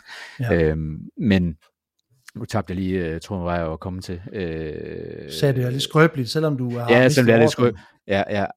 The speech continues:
Speaker 2: ja. Øh, men selv når man så vågner op og på papiret, altså har nogle negative tanker fra, fra, fra, fra start af, fordi der er sket et eller andet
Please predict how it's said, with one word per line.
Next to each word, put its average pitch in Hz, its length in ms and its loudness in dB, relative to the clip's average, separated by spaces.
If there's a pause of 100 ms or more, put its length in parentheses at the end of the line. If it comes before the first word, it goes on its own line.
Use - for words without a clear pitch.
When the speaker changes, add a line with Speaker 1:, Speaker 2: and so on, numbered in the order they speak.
Speaker 2:
ja. 85 420 2
Øh, 80 60 -6 (220)
men 101 160 -6
selv 120 260 2
når 101 80 -6
man 95 140 -2
så 117 120 0
vågner 98 220 0
op 101 300 2
og 80 320 -2 (600)
på - 140 -2
papiret, 92 580 2 (480)
altså 80 260 -2 (280)
har 98 240 0
nogle 85 360 -4
negative 101 380 0
tanker 90 380 -2
fra, 76 460 -2
fra, 73 380 -4
fra, 71 260 -6
fra - 140 -12
start 85 280 -2
af, 78 140 -6
fordi 90 140 -8
der 85 100 -4
er - 40 -2
sket - 300 -4
et 95 80 -2
eller 87 180 0
andet 85 220 -6